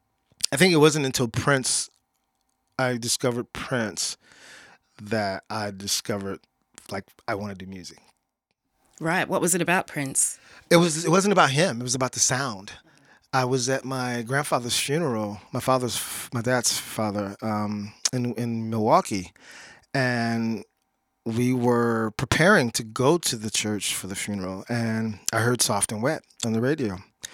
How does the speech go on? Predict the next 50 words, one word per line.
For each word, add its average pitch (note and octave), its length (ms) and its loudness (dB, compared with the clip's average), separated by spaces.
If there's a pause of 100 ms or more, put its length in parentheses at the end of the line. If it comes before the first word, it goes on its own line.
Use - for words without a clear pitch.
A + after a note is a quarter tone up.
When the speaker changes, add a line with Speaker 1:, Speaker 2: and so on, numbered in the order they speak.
(360)
Speaker 1:
And, F3+ 160 4
you C4+ 60 2
know, D#3+ 80 4
first G3+ 240 2
time G#3+ 120 2
I F#3 40 2
seen F#3 220 0
my C3+ 60 2
father D#3+ 320 0
cry, E3+ 420 -4
and F#2+ 100 -6
I'm A#2 160 -6
like, A2 180 -4 (240)
I've B2+ 80 -6
never B2 220 -2
seen A2+ 200 -2
my G#2+ 80 -4
father G#2 280 -6
emotional C3 440 -2
like F#2 200 -6
that. F2 280 -8
And A#2+ 120 -6
I'm D3 100 -2
like, A#2+ 240 -4 (640)
I - 100 0
could E3 160 -6
not B2 200 -8
be B2 80 -8
sad D#3 300 -4
for A2 100 -12
him. G2 160 -14 (1300)
I D3 80 6
swear, D3+ 420 6 (120)
from D3+ 220 6
the D3 60 4
car A#3+ 300 10
ride B3 380 8
to G3 120 6
the, F3 300 6
up - 220 4
to F3+ 100 6
the, E3 240 8
to D#3 140 -8
the D3 100 0
church, G#3+ 460 8
to D#3+ 160 4
the, D3 240 4 (520)
to E3+ 180 8
the D3 240 4
repast, G#3 600 8